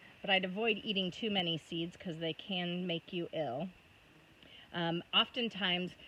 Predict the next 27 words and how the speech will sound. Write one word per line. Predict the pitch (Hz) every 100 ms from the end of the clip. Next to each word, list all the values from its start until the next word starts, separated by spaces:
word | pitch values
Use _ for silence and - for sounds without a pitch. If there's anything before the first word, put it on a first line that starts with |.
| -
they | 180
are | 180
boiled, | 151 190 196 208 202
mashed, | 185 165 170 196 - - 196 -
and | 170 160
strained | - - 196 185 175
for | - 160
syrups, | - - 196 185 - -
juices, | 185 180 190 160
and | 156 156
jellies. | 160 160 139 85 160 - - -
You | 196
can | 220 214
also | 202 220 247 190 -
save | 220 208
the | 190
rose | 170 170 170
hips | 185 - -
to | -
make | 170 156 -
rose | 156 156
hip | - 160 -
tea. | - 208 151 117 175 - - - -
They | 214
can | - 214
be | 220 226
stored | - - 233 233